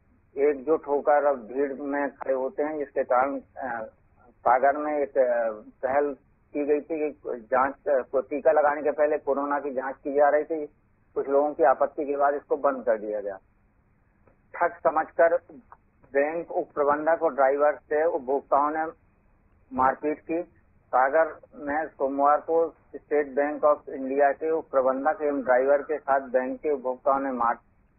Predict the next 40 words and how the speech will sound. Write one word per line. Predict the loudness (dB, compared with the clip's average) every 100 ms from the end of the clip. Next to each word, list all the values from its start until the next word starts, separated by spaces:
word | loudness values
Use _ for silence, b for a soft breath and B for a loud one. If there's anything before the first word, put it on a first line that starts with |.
| -6
मारपीट | -4 -2 -6 -2
कर | 0 0
दी, | -2 -6 _ _ _ _
अपशब्दों | -6 -2 -2 -2 -4 -2
का | 0
प्रयोग | 0 0 0
किया | -2 0 0 0 -6 _ _ _ 0
और | 4 6 4 0
बैंक | -4 -2 -2 -2
के | -2
अंदर | -2 -2 0
गए | 2 2
तो | 0
वहां | -2 0 0
पर | 0
भी | 0 -2
वो | -4 0
मारपीट | 2 2 0 -4
करने | 0 0 0
लगे। | 0 0 -2 _ _ _ -10
असल | -8 -6 -6 -4
में | -2
ये | 0 0 0
उपभोक्ता | -4 -8 -8 2 4 6 6 4
इन, | 0 -6 -10 -12 -16 _ _ _ _ _ _ _
इन | -6 -2 2
लोगों | 2 2
को | 0
ठग | 0 0 -4 0
समझ | -2 0 2
रहे | 2
थे | 2 -2
कि | -2
ये | -2 -2
ऑनलाइन | -2 -2 0 0 -2 -4
ठगी | -4 -2
करने | 0 0 0
वाले | -2 -2 -2
मामले | -10 -12 -12
हैं। | -14